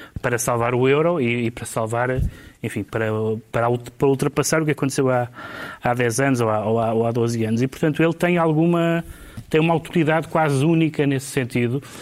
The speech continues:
uma espécie de autoridade de que nós, eh, est-,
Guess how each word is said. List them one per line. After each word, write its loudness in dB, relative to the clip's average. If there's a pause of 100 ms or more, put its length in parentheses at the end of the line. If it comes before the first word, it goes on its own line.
(260)
uma 2
espécie -4
de 2
autoridade 0
de -4
que -4
nós, 0 (560)
eh, 6
est-, -4